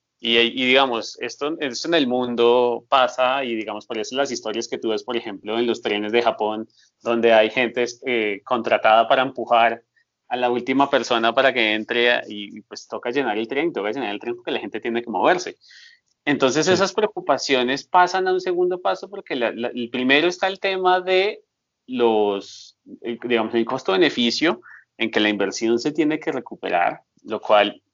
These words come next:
Speaker 1: entramos a veces en un prole-, en un dilema casi que, que, eh, no es solo dinero, son personas las que estamos moviendo. Y, y por el otro lado,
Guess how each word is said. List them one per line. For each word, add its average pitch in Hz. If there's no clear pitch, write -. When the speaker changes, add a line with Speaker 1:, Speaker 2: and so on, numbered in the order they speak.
Speaker 1:
entramos 110
a 120
veces 104
en 113
un 95
prole-, 110
en 117
un 104
dilema 117
casi 113
que, 107
que, 95
eh, 104
no 113
es 110
solo 127
dinero, 120
son 98
personas 117
las 107
que -
estamos 107
moviendo. 104
Y, 127
y 127
por 139
el 135
otro 131
lado, 165